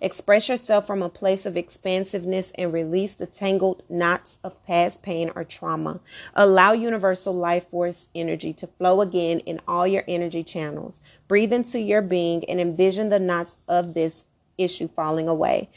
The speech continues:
Receive the gifts of imagination, true vision, and self-expression with this new state within. The next card is embodiment.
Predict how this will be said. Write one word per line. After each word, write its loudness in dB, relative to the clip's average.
Receive 0
the 4
gifts 2
of -4
imagination, 0
true -2
vision, -2
and -4
self-expression -4
with 0
this -6
new -6
state -4
within. -10
The 6
next 4
card 6
is 0
embodiment. 2